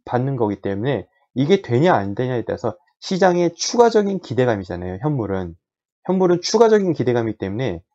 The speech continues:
이게 된다면 더 되는 거고, 이게 또 연기돼 버리면 실망감이 있을 수도 있다는 거,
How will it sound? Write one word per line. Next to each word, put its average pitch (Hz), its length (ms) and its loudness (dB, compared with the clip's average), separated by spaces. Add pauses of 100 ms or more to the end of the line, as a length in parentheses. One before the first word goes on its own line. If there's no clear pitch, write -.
(140)
이게 160 200 2
된다면 135 460 -2
더 104 380 -2
되는 110 200 -6
거고, 101 360 -4
이게 127 300 -2 (200)
또 165 100 4
연기돼 143 340 4
버리면 120 300 -4
실망감이 214 580 0
있을 110 160 -8
수도 - 220 -10
있다는 101 460 -4
거, 92 360 -4